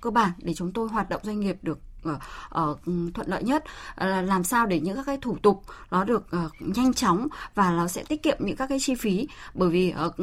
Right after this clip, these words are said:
doanh nghiệp trẻ mà bao giờ nó cũng sẽ cần quá trình tích lũy kinh nghiệm, và nếu như có sự hỗ trợ của ban ngành địa phương để về những các cái kinh nghiệm đấy thì chúng tôi sẽ được tiến được nhanh hơn và nó cũng sẽ tiết kiệm chi phí hơn. Ngoài ra thì những các cái hoạt động xúc tiến thương mại,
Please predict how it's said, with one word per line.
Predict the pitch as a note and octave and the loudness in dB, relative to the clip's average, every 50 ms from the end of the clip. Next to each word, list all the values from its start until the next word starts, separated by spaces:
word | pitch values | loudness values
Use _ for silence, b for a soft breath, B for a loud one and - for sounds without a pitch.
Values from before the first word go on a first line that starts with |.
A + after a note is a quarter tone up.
| G3 F#3+ F#3 F#3 | 0 0 0 0
doanh | A#3+ B3+ B3 | 2 4 4
nghiệp | A#3+ G#3+ - | 4 2 2
trẻ | - A#3+ F#3 D3+ D3+ | 0 0 2 2 0
mà | E3 D3 | 0 0
bao | - A3 A#3 | 2 2 2
giờ | A3+ A3+ G3+ | 4 4 4
nó | F#3 F#3 | 2 2
cũng | F#3 - A#3 | 0 -2 -4
sẽ | C4 C#4 C4+ | -4 -4 -2
cần | - A#3+ G3+ F#3 | -2 0 0 0
quá | F3 F#3 F3+ | 0 0 0
trình | F3+ - B3 G3+ F#3 | 0 0 0 0 0
tích | F#3 B3+ D4 | 0 0 0
lũy | B3+ A#3+ | -2 0
kinh | - C4+ C4 | 2 4 6
nghiệm, | C4+ C4+ - B B B B B B | 6 4 2 B B B B B B
và | G#3 G3+ | 2 4
nếu | G3+ G3+ G#3+ B3 | 6 6 8 8
như | C#4+ D#4+ D#4 | 6 6 6
có | - A3+ A3 A3+ | 4 2 2 2
sự | - D4+ - - | 0 -2 -2 0
hỗ | B3 C4 - | 0 0 0
trợ | D4+ E4+ D#4 - - | 2 2 0 0 2
của | - C4+ | 2 0
ban | - A3 A#3 A#3 | 2 2 0 0
ngành | G#3+ G3+ F#3+ F3 | 0 0 0 0
địa | D#3+ - - - | -2 -4 -2 0
phương | C4+ C#4 C4+ B3+ A#3 - | 2 2 2 2 0 -2
để | - G3 E3+ - - - | -2 0 0 -2 -2 -2
về | E3+ F#3 F#3 F3+ | 0 0 2 2
những | F#3 - | 0 0
các | C4 C4+ | -2 -4
cái | C#4+ C4+ | -4 -2
kinh | - C4 B3+ | 0 2 2
nghiệm | B3+ - - | 2 2 0
đấy | F#3+ F3+ E3+ - B B B B B | 0 0 0 -2 B B B B B
thì | - A3+ G3+ | -2 -2 0
chúng | - G#3+ G3+ G#3 | 2 2 0 2
tôi | G#3+ A#3+ B3 A#3 | 2 0 0 0
sẽ | - - A3 | -2 -4 -2
được | A3+ A#3+ G#3 - - - - | -2 -2 -2 -4 -6 -6 -2
tiến | G#3+ G#3 G3+ G#3 B3 C#4 | 0 2 2 2 2 2
được | D4 C4+ - - | 2 0 0 -2
nhanh | - A#3+ C4 C4+ C4 | 0 2 2 4 4
hơn | B3+ C#4 C#4+ C#4+ C#4+ B3+ B B B B B B B - | 6 8 8 8 8 6 B B B B B B B 4
và | G3 G3+ G3 F#3+ | 6 6 6 8
nó | F#3+ F#3 F#3+ | 6 2 0
cũng | - - - - | 0 -4 -6 -4
sẽ | - C4+ - | -4 -4 -4
tiết | - D#4+ D#4 - | -4 -4 -2 -2
kiệm | - - - | -2 -2 0
chi | G3 - B3 | -2 -4 -4
phí | - - G#3 | -2 -2 -2
hơn. | A3+ A#3+ C#4 C#4 C#4 C4 B3 B B B B B B B B B B - | 2 4 4 6 6 4 2 B B B B B B B B B B 2
Ngoài | G#3+ A3 A3 G#3+ | 4 4 6 6
ra | C4 C#4 C4+ C4 B3+ | 4 4 4 4 4
thì | B3 A#3 G#3+ G3 | 4 2 2 4
những | F#3+ G3+ A3+ - | 4 2 0 0
các | C#4+ D4 - | -2 -4 -4
cái | B3+ G#3+ G3+ A#3+ | -2 -4 -2 -2
hoạt | B3+ C4 A#3+ - | -2 -2 -2 0
động | C4+ A#3 - G#3+ | 0 -2 -2 -2
xúc | - D4+ D4+ - | -4 -6 -4 -2
tiến | A3+ G3 G3 | 0 0 0
thương | B3+ C4 B3+ C4 | 2 2 4 6
mại, | C4+ B3+ - | 6 4 4